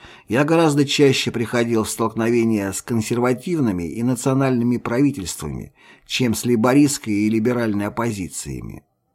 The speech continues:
Мы приятно побеседовали некоторое время, и они ушли, чтобы связаться по телефону со своими друзьями и сторонниками в Борнемуте,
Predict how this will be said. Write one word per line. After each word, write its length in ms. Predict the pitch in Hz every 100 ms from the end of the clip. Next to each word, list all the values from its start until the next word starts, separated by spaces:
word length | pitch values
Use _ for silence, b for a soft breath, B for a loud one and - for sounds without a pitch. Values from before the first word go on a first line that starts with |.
| _ _ b b b
Мы 160 | 131 180
приятно 480 | 196 180 160 147
побеседовали 680 | 135 139 143 143 175 143 123
некоторое 520 | 120 117 110 113 117
время, 460 | 107 104 98 92 80
и 160 | - 127
они 240 | 156 180
ушли, 520 | 147 - - 76 71 - B B
чтобы 300 | - - 123
связаться 500 | 113 131 127 123 -
по 120 | 110 113
телефону 520 | 127 113 143 127 104
со 140 | -
своими 400 | 107 120 120 117
друзьями 720 | 110 120 120 151 151 117 67 - B B
и 100 | 135
сторонниками 880 | 135 - 123 135 139 120 117 113 101
в 200 | - 98
Борнемуте, 880 | 113 127 117 135 135 95 - 80 -